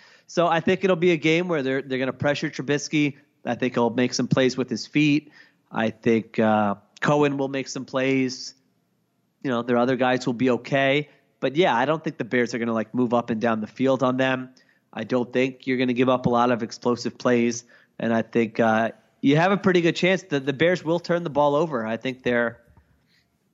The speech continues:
I forget what it was. They're mediocre to below average in, like, uh,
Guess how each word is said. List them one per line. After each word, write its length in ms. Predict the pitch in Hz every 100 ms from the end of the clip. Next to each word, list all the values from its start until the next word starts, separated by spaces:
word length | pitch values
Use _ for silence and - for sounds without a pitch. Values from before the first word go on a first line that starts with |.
| _ _ _
I 80 | 120
forget 300 | - 117 117
what 120 | 110
it 40 |
was. 240 | 107 107 101
They're 120 | 123
mediocre 560 | 117 135 156 139 135 135
to 140 | 127
below 260 | 120 123 120
average 400 | 120 110 104 -
in, 120 | 104
like, 280 | 107 104 -
uh, 320 | 107 104 98